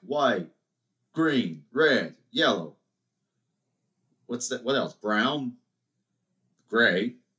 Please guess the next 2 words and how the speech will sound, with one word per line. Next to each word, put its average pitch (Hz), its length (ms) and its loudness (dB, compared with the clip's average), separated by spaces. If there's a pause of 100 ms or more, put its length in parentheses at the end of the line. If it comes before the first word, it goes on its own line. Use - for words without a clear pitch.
(1120)
purple, 120 420 -4 (2250)
orange. 247 600 -4